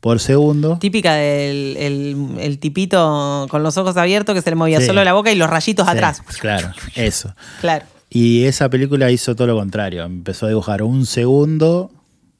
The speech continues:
Speaker 1: treinta, cuarenta, cincuenta cuadros por segundo.
Speaker 2: Ah, una locura.
Speaker 1: Una locura, una animación. Obviamente eso te da una animación súper fluida.
Speaker 2: Tremendo, cámara
Speaker 1: Bueno,
Speaker 2: rápida.
Speaker 1: sí. Bueno, y Miyazaki un poco toma todavía eso porque es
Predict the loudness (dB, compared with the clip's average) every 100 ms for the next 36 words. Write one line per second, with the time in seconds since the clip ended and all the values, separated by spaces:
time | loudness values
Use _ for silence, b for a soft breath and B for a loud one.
0 | _ _ _ _ _ _ 0 2 2 2
1 | 0 0 2 2 -2 -4 -6 -4 -2 0
2 | 2 0 -2 2 2 0 0 -2 -2 -2
3 | 2 2 2 -4 _ -4 -2 -2 -4 -2
4 | 2 2 0 0 2 2 2 2 4 4
5 | 2 0 0 -2 -2 0 2 4 2 2
6 | 2 2 2 0 -2 -2 -2 -2 -4 -8
7 | -6 -4 -2 -4 -10 _ _ -8 -2 -2
8 | 0 0 0 -2 -14 -6 0 2 2 2
9 | 0 -6 -12 _ b b b -6 -2 -2
10 | 0 2 2 4 4 2 2 2 2 -2
11 | -4 -6 b b b b b b -20 _
12 | -4 -2 -2 -6 _ 0 2 4 4 2
13 | 2 0 0 0 0 0 0 0 -2 0
14 | 2 2 2 0 -2 -4 -4 -4 -4 -4